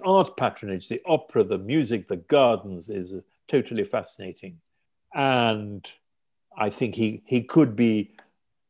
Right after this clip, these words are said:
incredibly charming. Everybody says nobody knew how to turn on the charm like the king.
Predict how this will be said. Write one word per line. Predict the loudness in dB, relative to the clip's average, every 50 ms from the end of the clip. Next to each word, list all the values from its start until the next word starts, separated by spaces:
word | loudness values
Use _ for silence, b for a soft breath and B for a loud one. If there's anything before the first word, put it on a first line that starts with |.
| _ -18
incredibly | -18 -16 -14 -6 -6 -6 -4 -4 -6 -6 -6 -10
charming. | _ -2 0 0 2 2 0 0 -2 -4 -6 -6 -6
Everybody | -8 -6 -6 -8 -8 -8 -8 -8 -8
says | -12 -4 0 0 0 0 0 -6
nobody | -8 -4 0 0 0 0 0 -2 -4
knew | -4 -2 -2 0 0 0 0
how | 0 -2 -2
to | -2 -4 -6 b b b b b _
turn | -2 2 4 4 4 4 2 2
on | 0 -2 -2 -2
the | -4 -4
charm | -4 -2 -4 -2 -2 -2 -4 -4 -6 -8 -8
like | -10 -10 -10 -10 _
the | -12 -12
king. | -8 -8 -8 -8 -8 -14